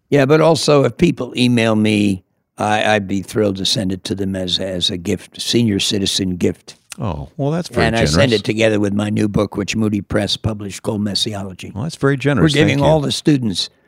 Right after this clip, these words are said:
Speaker 1: uh, a copy here at Wheaton,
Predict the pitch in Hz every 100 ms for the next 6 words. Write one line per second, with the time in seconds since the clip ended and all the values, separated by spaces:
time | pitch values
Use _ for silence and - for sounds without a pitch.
0 | _ _ _ _ - 113 107 101 104 98
1 | - 127 117 104 117 104 107 120 110 117
2 | 120